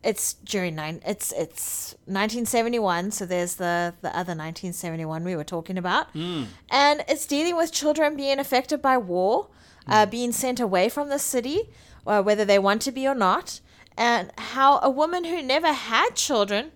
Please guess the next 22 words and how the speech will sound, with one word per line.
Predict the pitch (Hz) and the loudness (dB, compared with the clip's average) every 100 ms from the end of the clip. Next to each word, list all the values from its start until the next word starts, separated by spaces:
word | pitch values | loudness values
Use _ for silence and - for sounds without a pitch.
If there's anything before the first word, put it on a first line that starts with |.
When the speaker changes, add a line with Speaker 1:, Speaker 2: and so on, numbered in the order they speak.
| - | -4
Speaker 1:
didn't | 311 202 | -2 0
want | 170 330 480 | 0 0 -2
children, | - 185 175 214 320 - - | -4 -2 0 -2 -4 -18 -10
now | 220 294 359 | 2 2 4
has | 311 480 - | 2 0 -2
them. | - 87 - - - - - - | -10 -14 -18 -20 -20 -20 -20 -6
And, | - 240 240 262 247 80 | 2 4 4 4 0 -4
you | 104 247 | -6 -2
know, | 226 226 | 0 0
she | 254 - 247 | -2 -4 -2
was | 220 | -2
comfortable | - 247 254 277 269 269 | -2 -6 -4 -4 0 0
trying | 269 254 240 | 0 0 -2
to | 240 | -2
figure | - 240 247 | -4 -2 2
out | 220 220 | 2 2
what | 202 208 | 0 -2
she | - 349 | -2 -2
wanted | 370 196 190 | 0 0 -2
in | 185 170 | -6 -4
life, | 160 202 330 | -2 -2 -2
and | 233 214 | -2 -2